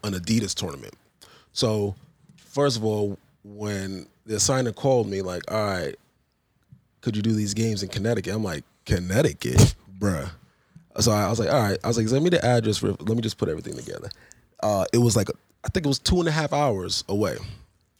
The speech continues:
I believe that's what it was. And I'm like, "I'm not driving two and a half hours for no basketball game." And he said, "All right, I can make it worth your while." I said, "Talk to me." He said,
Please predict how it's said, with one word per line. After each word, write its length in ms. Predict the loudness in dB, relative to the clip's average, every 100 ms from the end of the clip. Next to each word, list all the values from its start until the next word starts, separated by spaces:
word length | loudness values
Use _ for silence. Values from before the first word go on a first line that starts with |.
| -8
I 60 | -2
believe 220 | 0 0
that's 180 | -4 -6
what 100 | -8
it 60 |
was. 220 | -8 -10 -12 -18 -20 -8
And 100 | -4
I'm 80 | -2
like, 180 | -2 -4 -10 _ -2
"I'm 240 | 0 2
not 280 | 4 4 2 -4 -16 -2
driving 440 | 2 4 2 0
two 160 | 0 0
and 80 | 2
a 40 |
half 200 | 2 0 -2
hours 280 | -4 -4 -6
for 100 | -6
no 140 | -6
basketball 600 | -4 -4 -4 -8 -12 -18 -20
game." 140 | -20 -20 _ _ _ _ _ _ _ 0
And 100 | 2
he 60 |
said, 180 | 4 2 4
"All 100 | 6 6 6
right, 80 | 2 -4 -6
I 80 | -4
can 140 | 0
make 160 | 0 0
it 40 |
worth 220 | 0 -2 0
your 100 | 4
while." 380 | 4 2 -2 -4
I 100 | -2
said, 260 | 0 -2 -6 0
"Talk 280 | 4 4 2
to 60 | -4
me." 160 | -4 -12 _ _ _ _ _ _ _ _
He 100 | 0
said, 420 | 2 4 4 0